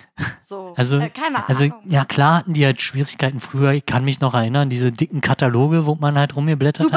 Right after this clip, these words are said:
Speaker 1: Super geil. Dann hat man angerufen, ja, also ich würde gern bestellen, Artikel Nummer eins drei neun acht neun in der Größe achtundsechzig. So,
Speaker 2: Ja.
Speaker 1: fand ich mega geil.
Speaker 2: Ja, die müssen, also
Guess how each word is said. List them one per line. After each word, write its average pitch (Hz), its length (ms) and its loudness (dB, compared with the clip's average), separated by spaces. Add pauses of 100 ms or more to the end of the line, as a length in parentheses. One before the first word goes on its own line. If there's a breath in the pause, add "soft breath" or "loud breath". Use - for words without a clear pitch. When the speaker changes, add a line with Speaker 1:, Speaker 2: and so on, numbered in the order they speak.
Speaker 1:
Super 311 60 0
geil. 311 220 2
Dann 269 120 -4
hat 269 80 0
man 254 140 0
angerufen, 294 360 -2
ja, 311 200 4
also 226 160 -4
ich 233 100 -14
würde 269 160 -6
gern 254 220 -4
bestellen, 254 640 -2
Artikel 254 420 0
Nummer 233 420 2
eins 285 300 0
drei 180 200 -2
neun 156 280 -6
acht 143 260 -18
neun 214 380 0
in 311 200 0
der 208 100 0
Größe 170 560 -4
achtundsechzig. 160 1400 -6 (400 soft breath)
So, 254 240 -4
Speaker 2:
Ja. - 80 0
Speaker 1:
fand 285 140 2
ich 269 100 -4
mega 320 400 2
geil. 160 380 -6 (380)
Speaker 2:
Ja, 110 260 0 (160)
die 120 140 -2
müssen, 131 280 -2
also 127 220 2